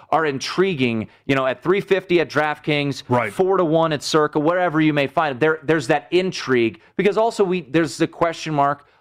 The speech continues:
Speaker 1: of the Packers, right? Are they gonna have Aaron Rodgers from the jump? Is he
Speaker 2: Right.
Speaker 1: gonna hold out for four games? Is he not gonna be there at all? That's where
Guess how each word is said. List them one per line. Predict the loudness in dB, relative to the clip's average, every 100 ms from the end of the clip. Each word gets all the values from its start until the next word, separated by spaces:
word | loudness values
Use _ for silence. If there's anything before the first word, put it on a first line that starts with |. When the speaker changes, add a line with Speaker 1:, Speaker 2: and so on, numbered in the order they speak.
| _
Speaker 1:
of | -2 -2
the | -6
Packers, | -2 -4 -4 -6 -8 -2
right? | -2 -2 -8 _ -4
Are | -2
they | -2
gonna | -2 -2
have | -2 -2
Aaron | -2 0
Rodgers | -2 -2 -4 -4
from | -4 -4
the | -2
jump? | -2 -2 -4 _ _
Is | 0
he | 0
Speaker 2:
Right. | 0
Speaker 1:
gonna | -2
hold | -2 -2 -2
out | 0 -2 -2
for | -4
four | 0 0 0
games? | -2 -4 -4
Is | -4
he | -4
not | -4 -4
gonna | -2
be | 0
there | 0 0
at | 0
all? | 0 0
That's | -2 -2 -2
where | 0 0